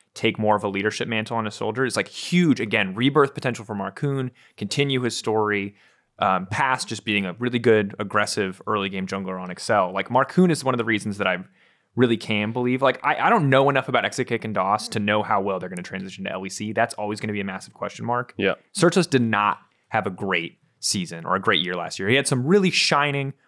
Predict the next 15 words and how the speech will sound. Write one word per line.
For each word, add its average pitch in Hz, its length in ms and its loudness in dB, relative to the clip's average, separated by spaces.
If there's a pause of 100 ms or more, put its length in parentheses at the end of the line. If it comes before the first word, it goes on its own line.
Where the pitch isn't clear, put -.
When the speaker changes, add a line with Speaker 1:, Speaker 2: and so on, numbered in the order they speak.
(100)
Speaker 1:
redeeming 147 640 4
moments. 104 580 2
You 101 60 -6
know, 101 60 -2
he 95 60 -2
had 87 80 -6
a 87 60 -12
good 160 220 2
Akali 127 340 2
game. 117 220 -4
He 104 80 -2
had 90 80 -6
a 92 40 -8
great 131 320 2
week. 117 300 -2